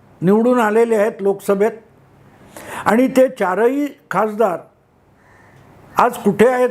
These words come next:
कुठच्या गटात आहे ते सोडून द्या, पण दोन हजार एकोणीसच्या निवडणुकीमध्ये कमीत कमी चार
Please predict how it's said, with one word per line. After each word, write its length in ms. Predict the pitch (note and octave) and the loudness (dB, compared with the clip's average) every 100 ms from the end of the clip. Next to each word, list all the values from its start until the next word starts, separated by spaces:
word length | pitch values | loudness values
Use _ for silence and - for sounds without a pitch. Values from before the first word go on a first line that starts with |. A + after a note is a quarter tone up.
| - | -2
कुठच्या 320 | E3+ D#3+ A#3 A3 | -8 0 0 2
गटात 340 | F#3 F#3+ A#3+ B3 | 0 2 0 2
आहे 100 | B3 | 0
ते 160 | C4 B3 | 0 -2
सोडून 360 | B3 C4 B3+ | -2 -4 -2
द्या, 120 | G#3+ C3 - _ _ G#3+ | -4 -4 -12 _ _ 0
पण 220 | B3+ A#3 - | 0 -2 -14
दोन 360 | B2+ B2 F#3 G3+ | -16 -4 0 0
हजार 280 | A#3 C4 C4+ | 2 2 0
एकोणीसच्या 600 | A3 A#3 B3 A#3+ B3+ B3 | -2 -6 -4 -2 -2 -2
निवडणुकीमध्ये 920 | A3 A3+ A3 G#3+ A3 G#3 F#3+ F3+ G3+ - _ - - | 0 0 0 -6 -6 -2 0 0 -2 -10 _ -20 -2
कमीत 240 | G3 G#3+ B3+ - | 0 0 -2 -2
कमी 220 | A#3+ C4 | -2 -2
चार 300 | - G#3 G#3 | -2 -2 -2